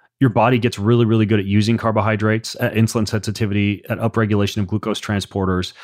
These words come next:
and at all the functions that would increase metabolic health. The reason this is important is I think a lot of people are still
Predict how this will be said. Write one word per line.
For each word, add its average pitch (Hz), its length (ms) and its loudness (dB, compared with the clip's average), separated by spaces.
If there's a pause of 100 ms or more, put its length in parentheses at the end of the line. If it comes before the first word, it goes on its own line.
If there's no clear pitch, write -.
(320)
and 120 100 2
at 107 120 0
all 120 140 4
the 113 80 0
functions 117 520 0
that 107 120 0
would 143 120 -6
increase 113 640 -2
metabolic 98 420 0
health. - 380 -4 (460)
The 127 100 2
reason 151 260 6
this 117 140 0
is 107 80 0
important 110 360 2
is 101 60 0
I 101 80 2
think 104 160 -4
a 101 60 0
lot 104 180 2
of 113 80 -2
people 98 260 -6
are 92 80 -2
still 95 560 0